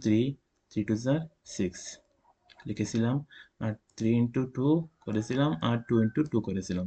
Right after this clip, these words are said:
থ্রি ইনটু টু সিক্স, আর টু টু যা ফোর, ফোর প্লাস সিক্স টেন, টেন আর আমরা জিরো আর ওয়ান আমরা রিমেইনিং আছে, টু টু যা ফোর আর প্লাস ওয়ান ফাইভ, ঠিক আছে? তো আজকে আমরা আর একটি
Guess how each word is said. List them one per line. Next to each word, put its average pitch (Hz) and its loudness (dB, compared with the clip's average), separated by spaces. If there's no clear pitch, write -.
থ্রি 113 0
ইনটু 113 0
টু 143 4
সিক্স, 139 2
আর 117 0
টু 117 2
টু 117 0
যা 151 2
ফোর, 104 -2
ফোর 101 -2
প্লাস 117 0
সিক্স 160 0
টেন, 120 6
টেন 110 0
আর 151 0
আমরা 110 0
জিরো 107 2
আর 131 2
ওয়ান 101 0
আমরা 131 4
রিমেইনিং 101 2
আছে, - -8
টু 147 0
টু 147 6
যা 143 4
ফোর 123 4
আর 143 0
প্লাস 139 0
ওয়ান 127 2
ফাইভ, 92 -6
ঠিক 156 2
আছে? - -6
তো - -8
আজকে - 2
আমরা 165 6
আর 120 4
একটি 127 -4